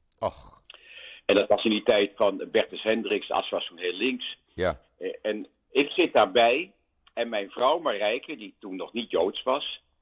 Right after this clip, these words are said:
Speaker 2: maar we gingen al lang met elkaar, die wist natuurlijk wel van mijn achtergrond.
Speaker 1: <laughs>
Speaker 2: Ja. Eh,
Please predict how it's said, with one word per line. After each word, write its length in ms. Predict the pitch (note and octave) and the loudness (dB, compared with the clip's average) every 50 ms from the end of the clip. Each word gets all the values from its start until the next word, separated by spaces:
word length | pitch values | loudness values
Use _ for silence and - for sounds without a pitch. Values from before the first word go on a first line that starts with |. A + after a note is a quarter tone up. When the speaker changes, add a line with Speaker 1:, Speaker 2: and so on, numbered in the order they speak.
| _ - - | _ -16 -2
Speaker 2:
maar 180 | - F#2+ F#2+ F2+ | 2 2 2 2
we 60 | F2+ | 2
gingen 260 | - - G#2+ F#2+ E2+ | -2 -2 0 2 2
al 100 | D2+ D2+ | 2 2
lang 180 | D2+ F2 G2 G#2 | 2 2 2 2
met 140 | G#2+ G2+ | 0 -2
elkaar, 280 | - - - G#2 G2 F#2+ | -2 -2 -2 0 0 0
die 100 | F2+ F2+ | -2 -6
wist 140 | E2 F2+ E2+ | -8 -10 -10
natuurlijk 260 | - - F#2 D#2 F#2 F2 | -10 -10 -10 -4 -2 -2
wel 100 | E2+ - | -2 -2
van 120 | - D#2 | -4 -8
mijn 120 | D#2 - - | -4 -2 -2
achtergrond. 500 | G#2 - - A2 - - G#2 G2+ G2 - - _ _ _ _ _ _ - - - - - - - - - - - - - - - - - - - - - - - - - - - _ _ _ _ _ _ | -2 -4 -6 -10 -6 -2 -2 -2 -2 -2 -8 _ _ _ _ _ _ -20 -20 -20 -20 -18 -14 -14 -14 -14 -14 -16 -16 -14 -12 -10 -10 -10 -12 -12 -14 -14 -16 -16 -18 -20 -20 -20 _ _ _ _ _ _
Speaker 1:
<laughs> 600 | - - - - F3 - - D#3 D3 - - E3+ | -16 -10 -4 -2 -2 -2 -2 -2 -4 0 0 2
Speaker 2:
Ja. 260 | C#3+ A#2 G#2 E2+ F2 - - - - - - - - - | 2 2 2 2 0 -2 -2 -4 -6 -6 -8 -12 -6 -2
Eh, 300 | - B2 A#2 A#2 A#2 A2+ | -2 0 0 0 0 -2